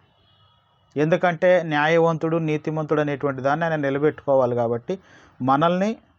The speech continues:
మరణానికి పంపించడం ఆయన చేయాల్సిన పని. కానీ ఇప్పుడు కుమారుడుగా ఆయన ఏం చేశాడనంటే మనకి బదులుగా పరిహారాన్ని చెల్లించాడు. ఈ విషయం మనం అర్థం చేసుకొని,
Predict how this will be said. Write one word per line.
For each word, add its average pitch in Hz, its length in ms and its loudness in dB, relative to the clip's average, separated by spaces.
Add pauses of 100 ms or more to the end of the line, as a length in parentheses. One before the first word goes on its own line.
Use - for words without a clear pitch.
(100)
మరణానికి 160 540 0
పంపించడం 180 480 0
ఆయన 190 180 2
చేయాల్సిన 123 380 0 (100)
పని. 92 180 -16 (720)
కానీ 175 260 2
ఇప్పుడు 170 160 -2 (120)
కుమారుడుగా 175 560 2 (220)
ఆయన 139 220 -2
ఏం 143 140 -8
చేశాడనంటే 123 640 -6 (100)
మనకి 151 340 -2
బదులుగా 131 400 -2 (560)
పరిహారాన్ని 131 680 -2
చెల్లించాడు. 104 580 -12 (2000)
ఈ 131 180 -6
విషయం 135 320 -4
మనం 139 200 0
అర్థం 113 280 -6
చేసుకొని, 127 440 -8